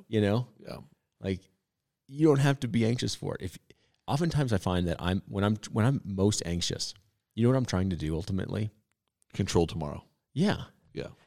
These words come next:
Speaker 1: And it's a weird thing. It's like, I know I have no control over this event or what's gonna happen in ten years. And so because I feel so out of control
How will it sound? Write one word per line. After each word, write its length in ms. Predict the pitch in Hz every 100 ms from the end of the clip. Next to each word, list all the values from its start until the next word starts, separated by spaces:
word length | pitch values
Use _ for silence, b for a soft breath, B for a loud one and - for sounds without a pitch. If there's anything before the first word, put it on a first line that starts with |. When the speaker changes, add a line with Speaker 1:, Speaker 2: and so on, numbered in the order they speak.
| -
Speaker 1:
And 100 | 135
it's 140 | 127
a 60 | 127
weird 260 | 127 156
thing. 140 | 127 120
It's 140 | 82
like, 160 | 90 80
I 200 | - 127
know 240 | 143 113 98
I 80 |
have 180 | 90 85
no 240 | 92 98 101
control 540 | 98 92 - - - _ _ _
over 220 | 98 92
this 160 | 90 -
event 400 | 78 65 - - _ _ _ _ _
or 280 | - 104 101
what's 220 | 92 98 -
gonna 140 | 90
happen 340 | 80 82 80 82
in 140 | 76
ten 200 | 80 78
years. 340 | 73 - - - _ _ _ _ _ -
And 80 | 110
so 100 | 113
because 240 | 113 110
I 60 | 113
feel 200 | - 95
so 320 | - 120 117
out 160 | 101
of 100 | 101
control 560 | - 90 - 90 80 -